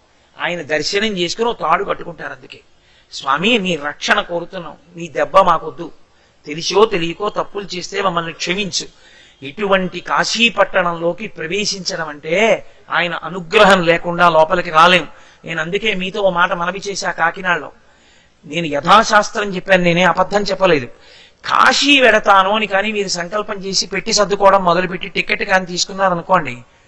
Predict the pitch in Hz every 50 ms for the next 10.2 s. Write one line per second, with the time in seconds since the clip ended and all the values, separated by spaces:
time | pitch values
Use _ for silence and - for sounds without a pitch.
0 | _ _ _ _ _ _ _ - 143 160 165 160 - - - - 220 214 214 208
1 | 208 - - 214 196 202 196 196 196 190 190 185 190 185 190 185 175 165 185 151
2 | 131 151 165 - 185 180 175 - 170 160 165 165 - 175 170 170 196 185 160 -
3 | - 127 - - _ _ _ _ _ _ _ _ _ _ _ _ - - _ _
4 | _ _ _ _ _ _ _ _ _ _ _ _ _ _ _ _ _ _ - 139
5 | 165 185 226 - 247 226 214 202 196 - 208 208 233 302 - - - _ _ _
6 | - - - _ _ 143 151 190 226 233 226 - 285 - - 190 - 240 240 226
7 | 208 202 180 190 - 170 143 - - - - - - _ _ _ _ _ _ _
8 | _ _ _ _ 156 170 202 226 233 233 196 180 180 208 208 - 269 262 254 240
9 | 226 269 262 262 254 247 190 214 202 214 233 240 240 226 220 208 214 220 220 208
10 | - 135 -